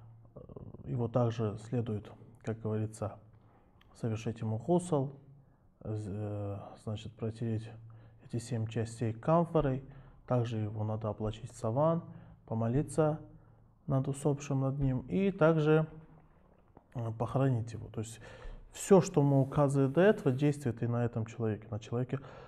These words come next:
которого, на мусульманина, которого казнили. Теперь мы приступаем к разделу, который касается некоторых положений относительно, э, мертвого.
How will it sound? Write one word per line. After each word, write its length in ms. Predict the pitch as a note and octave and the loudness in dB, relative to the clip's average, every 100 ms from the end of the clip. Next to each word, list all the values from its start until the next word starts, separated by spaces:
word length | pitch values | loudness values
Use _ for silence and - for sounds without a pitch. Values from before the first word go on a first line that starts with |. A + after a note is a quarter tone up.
| - - | -20 -10
которого, 460 | - F#2+ A#2+ A#2 A#2+ - - - - - - _ - | -6 -2 0 0 -2 -6 -16 -20 -20 -20 -20 _ -2
на 160 | C3+ | 2
мусульманина, 560 | B2 A#2+ C3+ C3 C#3+ C3 | 2 2 2 4 6 4
которого 400 | C3 A2 B2 A#2+ | 2 0 0 0
казнили. 540 | - B2+ A#2+ G#2 A2 - - - - _ _ _ _ _ _ _ - - - | 0 0 0 -2 -4 -12 -20 -20 -20 _ _ _ _ _ _ _ -20 -20 -6
Теперь 280 | C#3 E3+ D3+ | 2 4 6
мы 140 | C#3 | 4
приступаем 680 | C#3 C3 C3 C3+ C#3 C3 A#2 | 4 0 0 0 2 2 2
к 300 | - B2 G#2 | 0 -2 0
разделу, 600 | B2+ B2+ B2 F3+ G3+ G#3+ G#3 - - - _ _ _ _ - - - - | 0 0 4 4 6 6 4 -6 -20 -20 _ _ _ _ -20 -20 -20 -4
который 360 | C3 - D#3 | 0 6 6
касается 720 | D3+ C3 - D#3 D3 D3 C3+ B2+ | 6 0 2 2 2 0 0 0
некоторых 500 | C3 D3 C#3+ B2+ A#2 | 2 0 0 -4 -4
положений 800 | - A#2+ B2 D3 D#3 D#3 D3+ - - - - - | -2 0 0 2 0 0 -2 -8 -20 -20 -20 -8
относительно, 1000 | A2+ A2+ A#2+ - C3 C3+ B2+ B2+ B2 B2+ - - - - - _ _ | -6 -4 -4 -2 -2 0 2 4 2 -2 -10 -20 -20 -20 -20 _ _
э, 420 | - B2 A#2 A2+ A2+ | -2 0 2 2 2
мертвого. 720 | A#2+ C#3 A2+ A2+ G#2 G#2+ | 4 4 4 -2 -8 -10